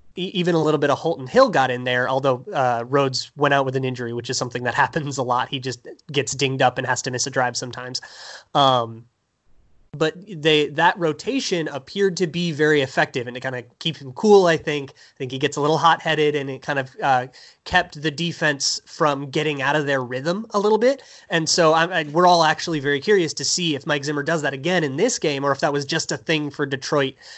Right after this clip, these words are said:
because they've had specific issues with Marvin Jones in the past, or if that's something that they're actually trying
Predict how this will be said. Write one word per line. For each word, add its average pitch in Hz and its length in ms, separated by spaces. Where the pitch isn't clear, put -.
because 135 480
they've 139 140
had 135 200
specific 151 540
issues 143 360
with 135 160
Marvin 139 320
Jones 135 300
in 139 100
the 131 60
past, 127 360
or 139 40
if 131 80
that's 147 200
something 147 260
that 127 100
they're 147 80
actually 143 340
trying 175 460